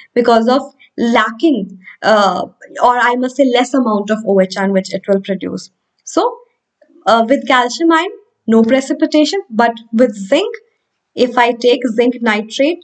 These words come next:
and put it into am-, my ammonium hydroxide solution, I got zinc hydroxide white precipitate. The other part also you can say, with axis of alkali, this white precipitate will be soluble.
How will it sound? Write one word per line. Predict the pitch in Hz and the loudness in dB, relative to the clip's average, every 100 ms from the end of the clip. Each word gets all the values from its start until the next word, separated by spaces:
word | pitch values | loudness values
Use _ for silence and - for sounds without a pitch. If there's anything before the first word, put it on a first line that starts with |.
| - | -4
and | 220 226 | 0 2
put | 220 220 | 0 2
it | 285 277 _ | 2 0 _
into | 208 220 233 226 | -2 -2 0 0
am-, | 214 208 | 0 -2
my | 214 208 202 | -2 -2 0
ammonium | 214 202 208 208 | 0 0 0 0
hydroxide | 208 185 196 196 - 208 | 0 0 0 0 -2 -2
solution, | - 208 208 330 339 _ _ - | -4 -6 -2 -4 -4 _ _ -6
I | - 302 339 | 0 2 4
got | 311 254 | 2 2
zinc | 214 226 220 220 | -2 -2 -2 -2
hydroxide | 190 185 185 - 196 196 190 | -4 0 -2 -2 -4 -2 -2
white | 185 185 - | -2 -4 -4
precipitate. | 190 196 196 202 190 185 - _ _ - | -4 -4 -6 -4 -2 -4 -8 _ _ -2
The | 233 | 0
other | 247 247 339 359 | 0 0 0 2
part | 294 285 | 0 2
also | 269 262 294 | 0 2 2
you | 285 | 2
can | 294 285 | 4 0
say, | 285 285 - - - - | 2 0 0 -14 -18 -2
with | 294 | 0
axis | 262 247 - 415 370 | 0 -2 -4 0 2
of | 359 359 | 2 2
alkali, | 247 226 262 262 285 330 - - | 0 0 0 0 0 -4 -18 -4
this | 226 302 - | 0 0 0
white | 226 214 | -2 -2
precipitate | 240 233 233 226 226 226 | -4 -4 -2 0 0 0
will | 214 202 | 0 0
be | 240 | -2
soluble. | 240 202 180 180 - | -2 -2 -2 -6 -10